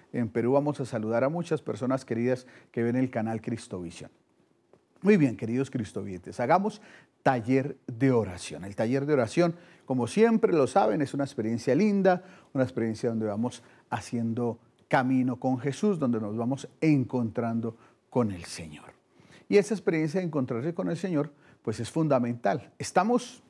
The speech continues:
como lo sabemos muy bien ya, eh, en la iglesia, caminando con el sínodo, el sínodo. Y esa experiencia que es la primera etapa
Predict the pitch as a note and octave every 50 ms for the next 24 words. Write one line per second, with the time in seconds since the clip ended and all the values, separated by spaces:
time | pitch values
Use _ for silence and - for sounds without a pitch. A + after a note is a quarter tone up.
0 | _ _ _ _ - G2+ G2+ G2 F#2 F2 E2+ - - - E2+ C#3 G3 G#3+ G#3+ G#3
1 | G3+ G3 F#3+ E3+ F3+ F3 E3+ E3+ E3 E3 E3 E3 E3 E3 - - - - - _
2 | _ - - C3+ C3 B2 - - - B2+ B2 A2+ A2+ A2 G#2 A#2 B2 C3+ C3 -
3 | - D3+ C#3+ D3 D3 - - _ _ _ _ _ _ _ _ - C#3+ C3 A#2 A#2+
4 | A#2 A#2 B2+ C#3 D#3 E3 E3+ F3+ F3+ F3 - C#3 A2 G#2+ F#2+ F2+ - - - G3+
5 | E3 B2+ G#2+ G2+ - - - - - _ _ _ _ _ _ - G2+ F2+ F2 -
6 | - - G3 F#3 E3 A#2+ F#2+ F2 F2 - _ _ _ _ _ _ - _ _ _
7 | _ _ _ _ _ _ _ - _ _ - - - - _ _ - C#3+ B2+ D#3
8 | F3+ - - F#3+ D#3+ C#3 C3 B2+ B2 - E3 - - C#3+ C#3 C#3+ C#3 - C#3 A#2+
9 | A2 A2 A2 A2 B2+ C#3 - - A#2+ A2+ - A#2+ A#2